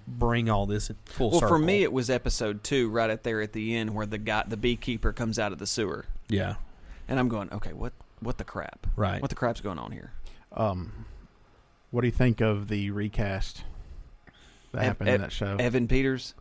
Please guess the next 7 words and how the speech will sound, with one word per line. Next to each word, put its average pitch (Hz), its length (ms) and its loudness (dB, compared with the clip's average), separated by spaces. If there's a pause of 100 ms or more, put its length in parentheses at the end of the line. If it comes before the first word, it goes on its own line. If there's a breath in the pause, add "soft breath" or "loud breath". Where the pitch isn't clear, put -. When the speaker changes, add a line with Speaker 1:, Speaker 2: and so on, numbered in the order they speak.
(120)
Speaker 3:
Yeah. 98 280 0 (840 soft breath)
Speaker 2:
So 147 340 8
initially 165 600 6
when 156 160 6
I 151 100 6
saw 147 320 6
him, 208 380 6